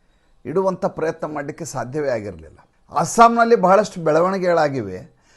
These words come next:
ಆದರೆ ಅದನ್ನು ಹೇಳಲಿಕ್ಕೆ ನಮಗೆ ಆದ್ಯತೆಯ ಮೇರೆಗೆ ಅದು ಸಾಧ್ಯವೇ ಆಗಲಿಲ್ಲ. ಆಪರೇಷನ್ ಸಿಂಧೂರು, ವಕ್ಫ್ ಕಾಯ್ದೆ, ಹೀಗಾಗಿ ರಾಷ್ಟ್ರೀಯ ವಿಚಾರಗಳನ್ನು ಹೆಚ್ಚು ನಾವು, ಆ, ಚರ್ಚೆಗೆ ತೆಗೆದುಕೊಂಡಿದ್ದರಿಂದ ಈ ವಿಷಯ ಹಾಗೆ ಉಳಿದೋಯ್ತು.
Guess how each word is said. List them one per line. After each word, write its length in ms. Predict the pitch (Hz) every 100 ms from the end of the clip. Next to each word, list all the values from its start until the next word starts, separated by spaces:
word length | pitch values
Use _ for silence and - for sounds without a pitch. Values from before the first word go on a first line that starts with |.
| _ -
ಆದರೆ 280 | 180 185
ಅದನ್ನು 240 | 214 214 190
ಹೇಳಲಿಕ್ಕೆ 880 | 160 220 233 233 - 208 135 92 - _ _ _ -
ನಮಗೆ 720 | 139 170 202 214 202 185 - -
ಆದ್ಯತೆಯ 480 | 156 170 208 220 226
ಮೇರೆಗೆ 280 | 208 202 208
ಅದು 160 | 180 160
ಸಾಧ್ಯವೇ 500 | 151 139 143 180 151
ಆಗಲಿಲ್ಲ. 520 | 110 87 - - _ _ -
ಆಪರೇಷನ್ 540 | 151 156 160 127 151
ಸಿಂಧೂರು, 760 | - 151 143 147 147 147 147 - _ _ -
ವಕ್ಫ್ 300 | 147 151 - -
ಕಾಯ್ದೆ, 380 | 143 143 139
ಹೀಗಾಗಿ 480 | 131 139 151 151 147
ರಾಷ್ಟ್ರೀಯ 420 | 127 127 120 190
ವಿಚಾರಗಳನ್ನು 680 | 180 170 175 156 156 156 147
ಹೆಚ್ಚು 320 | 135 135 175
ನಾವು, 320 | 165 151 135 123 _ _ _ _ - -
ಆ, 100 | 131 120 107 98 80 - _ - - _ -
ಚರ್ಚೆಗೆ 420 | 147 143 185 175
ತೆಗೆದುಕೊಂಡಿದ್ದರಿಂದ 880 | 175 156 151 151 143 123 135 175 185
ಈ 240 | 156 156
ವಿಷಯ 240 | 139 127
ಹಾಗೆ 280 | 170 123 123
ಉಳಿದೋಯ್ತು. 600 | 117 101 87 - _ _